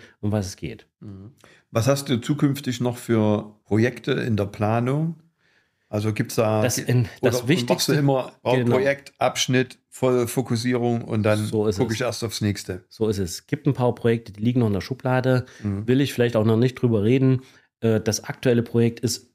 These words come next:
Speaker 1: ähm, Theaterstraße, da sind wir jetzt fertig geworden. Äh, da kommen jetzt noch, da haben wir jetzt noch Außenanlagen. Dann haben wir unser Projekt in der, in der Czochernstraße, Czochern dreizehn. Czochernplatz ist ja auch immer so ein Thema,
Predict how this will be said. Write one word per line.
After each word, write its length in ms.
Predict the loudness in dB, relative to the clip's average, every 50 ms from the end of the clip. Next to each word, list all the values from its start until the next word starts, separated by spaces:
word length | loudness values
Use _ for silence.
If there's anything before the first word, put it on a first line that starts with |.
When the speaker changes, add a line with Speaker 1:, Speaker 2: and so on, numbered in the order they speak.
| _ 0
Speaker 1:
ähm, 520 | 2 2 4 2 2 2 0 -2 -2 -4 -6 -10 _ _ _ _ _
Theaterstraße, 640 | -2 -2 0 0 0 -2 -4 -2 -2 0 0 2 0
da 60 | 0
sind 160 | 0 0 2
wir 80 | 2 2
jetzt 200 | 2 0 -2 -2
fertig 260 | -2 -2 -2 -4 -4
geworden. 480 | -4 -2 0 2 0 2 2 2 0 0 -4 -10 -20 -20 _ _ -20 _ 0
Äh, 380 | 2 2 4 4 2 2 0
da 120 | 0 -2 -2
kommen 220 | -2 -2 0 0
jetzt 140 | 0 0 0
noch, 140 | -2 -2 -2
da 140 | -2 0
haben 100 | 2 2
wir 60 | 2 2
jetzt 120 | 0 -2
noch 100 | -4 -2
Außenanlagen. 560 | 0 0 2 2 2 2 2 2 2 2 2 0
Dann 160 | 0 0 0
haben 120 | 0 2
wir 120 | 0 0 0
unser 200 | 0 0 0 -2
Projekt 340 | -2 0 0 0 0 0 -4
in 60 | -4
der, 440 | -4 -6 -6 -8 -10 -10 -10 -10 -8
in 80 | -10 -14
der 100 | -12 -6
Czochernstraße, 760 | -4 -2 2 2 2 2 0 0 -2 0 0 2 2 0 0
Czochern 300 | 0 0 0 2 0 0
dreizehn. 640 | 2 2 0 0 0 0 2 2 2 4 2 0 -2
Czochernplatz 480 | 0 0 2 2 2 2 0 0 0
ist 120 | -2 0 2
ja 80 | 2
auch 120 | 2 4 2
immer 120 | 2 2 2
so 80 | 0
ein 100 | 0 0
Thema, 420 | 2 2 2 2 4 2 2 0